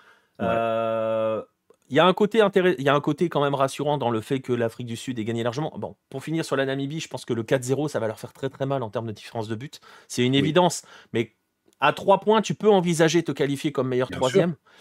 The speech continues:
Speaker 1: Bien sûr.
Speaker 2: Mais avec un moins trois,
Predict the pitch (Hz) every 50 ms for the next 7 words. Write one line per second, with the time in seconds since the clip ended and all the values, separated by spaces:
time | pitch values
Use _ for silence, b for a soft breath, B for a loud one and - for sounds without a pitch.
0 | B B B B 98 92 87 92 - 180 190 185 - _ _ - 131 139 147 165
1 | 185 196 214 214 - - _ _ _ _ _ _ _ _ _ _ _ - - _
2 | _ _ _ _ _ _ _ _ _ _ _ _ _ _ _ _ _ _ _ _
3 | _ _ _ - 127 139 135 180 180 180 185 160 165 165 165 165 160 - - 175
4 | 180 185 208 247 285 - _